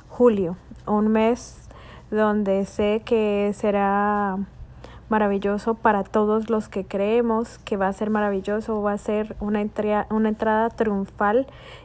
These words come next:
y este mes lo vamos a cerrar de una manera poderosa. Así que no dejes de creer. En el día de hoy, como siempre, tenemos un podcast todos los miércoles. Para los que no saben, eh, Inata es una organización,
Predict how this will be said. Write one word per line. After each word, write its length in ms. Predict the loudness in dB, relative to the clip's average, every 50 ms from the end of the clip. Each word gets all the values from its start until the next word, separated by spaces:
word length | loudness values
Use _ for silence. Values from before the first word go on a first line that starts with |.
| -16 -8
y 380 | -4 0 0 2 2 2 2 2
este 240 | 0 -2 -2 -2 0
mes 220 | 2 2 2 2 2
lo 80 | 2
vamos 240 | 2 2 2 2 0
a 80 | 0 0
cerrar 400 | -2 -2 0 0 0 0 0 -2
de 60 | -2
una 100 | 0 0
manera 480 | 0 0 0 0 0 0 -2 -2 -4 -8 -14 -20 -20 -10 -2
poderosa. 640 | 0 2 2 4 4 2 2 0 0 -4 -8 -12 -12 -14 -16 -20 -20 -20 -20 -16 -8 -6
Así 240 | -4 -4 -4 -6 -6
que 160 | -4 -2 -2
no 300 | 0 2 4 4 4 2
dejes 340 | 2 0 0 0 0 0 -2
de 120 | -4 -4
creer. 280 | 0 0 0 0 0 -2 -6 -10 -18 -20 -20 -20 -20 -20 -20 -14 -4 0
En 140 | 2 2 2
el 120 | 2 2
día 220 | 4 4 4 6
de 60 | 6 6
hoy, 300 | 6 6 6 4 4 2 -4 -10 -10 -8 -8 -8 -6 -4
como 200 | -2 -2 -2 -2
siempre, 400 | -2 0 0 0 0 0 0 -2
tenemos 480 | 0 -2 -2 -2 0 0 -2 0 0 2
un 380 | 2 2 2 2 0 0 -4 -6 -14 -20 -20 -20 -20 -20 -20 -20 -20 -20 -20 -20 -20 -20 -20 -20 -20 -20 -20 -20 -8 0
podcast 540 | 2 2 2 2 0 -4 -4 -4 -6 -10 -10 -4
todos 200 | -2 0 2 2
los 140 | 2 2 0
miércoles. 680 | 0 0 -2 -2 -4 -6 -6 -4 -4 -4 -6 -8 -16 -20 -20 -20 -20 -20 -20 -12 -8
Para 160 | -4 -4 -2
los 180 | -4 -4 -6 -6
que 120 | -6 -4
no 160 | -4 -2 -4
saben, 500 | -4 -4 -2 -2 -2 -2 -2 -2 -4 -4 -6
eh, 300 | -6 -6 -4 -4 -4 -4 -4
Inata 360 | -4 -4 -2 -4 -4 -6 -6
es 80 | -6
una 160 | -4 -4 -4 -4
organización, 880 | -4 -4 -4 -4 -6 -6 -8 -8 -6 -4 -2 0 2 0 0 -2 -4